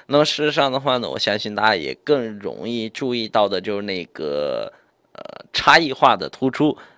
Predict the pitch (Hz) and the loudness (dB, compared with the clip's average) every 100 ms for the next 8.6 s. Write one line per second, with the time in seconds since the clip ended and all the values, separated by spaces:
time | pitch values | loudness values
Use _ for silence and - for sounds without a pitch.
0 | - 165 139 - 247 247 240 202 - - | 0 2 4 4 4 6 6 6 4 -18
1 | - 165 240 247 127 87 - 196 165 82 | 0 6 6 6 0 0 4 6 6 2
2 | 120 - 175 139 104 127 143 139 139 101 | -2 0 0 0 -2 -2 -2 2 2 0
3 | 104 - 123 - 90 - 101 - 135 98 | -6 -2 -2 -2 -8 -10 -12 -2 0 0
4 | 90 - 104 110 107 - - 85 87 110 | -2 -2 0 2 0 -2 -4 -6 -6 -6
5 | 131 117 - _ - 214 170 123 95 71 | -2 -2 -4 _ 2 4 4 2 -2 -2
6 | 95 - 113 104 104 117 120 135 - - | -4 -4 -4 -4 -6 -8 -8 -6 -6 -8
7 | 107 120 117 127 92 58 107 - 113 110 | -8 -8 -4 -4 -4 -6 -6 2 2 4
8 | 123 104 101 92 80 | 2 4 4 4 -2